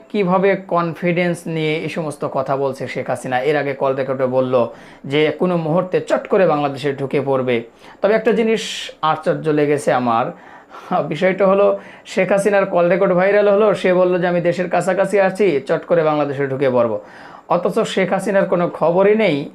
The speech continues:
কিন্তু ডক্টর মিজানুর রহমান আজহারি চট করে বাংলাদেশে ঢুকে পড়ল। আমরা কেউ আগেই জানতামই না যে,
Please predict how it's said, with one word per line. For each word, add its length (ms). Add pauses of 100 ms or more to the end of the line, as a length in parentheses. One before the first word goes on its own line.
কিন্তু 280
ডক্টর 320
মিজানুর 500
রহমান 280
আজহারি 440
চট 220
করে 200
বাংলাদেশে 480
ঢুকে 280
পড়ল। 360 (560)
আমরা 380
কেউ 240
আগেই 320
জানতামই 540
না 140
যে, 260